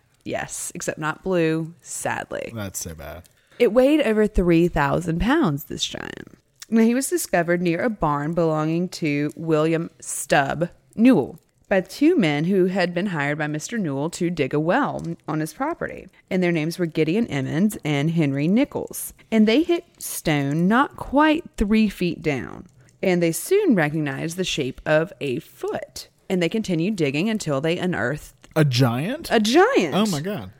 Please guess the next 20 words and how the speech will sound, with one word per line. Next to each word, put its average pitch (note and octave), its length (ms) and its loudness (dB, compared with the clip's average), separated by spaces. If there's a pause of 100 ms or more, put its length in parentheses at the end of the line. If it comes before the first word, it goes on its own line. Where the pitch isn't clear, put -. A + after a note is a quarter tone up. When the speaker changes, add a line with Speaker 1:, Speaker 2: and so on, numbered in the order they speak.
(120)
Speaker 1:
So E4 140 2
Newell, A3 500 6
who A3+ 140 2
was G3 180 0
this G#3+ 220 -4
local D#3 340 2
farmer, C#3+ 520 -6 (400)
was B3+ 320 -2
not E4+ 300 -2
fazed E3 640 2
by E3+ 140 6
the F3 100 0
dis-, - 320 -6 (280)
discovery. E3 800 2 (220)
He F#3+ 140 -6
was F#3+ 260 -4
very F3 440 0
unmoved F3 640 -2
by C#3 180 -2
it. D3+ 320 -2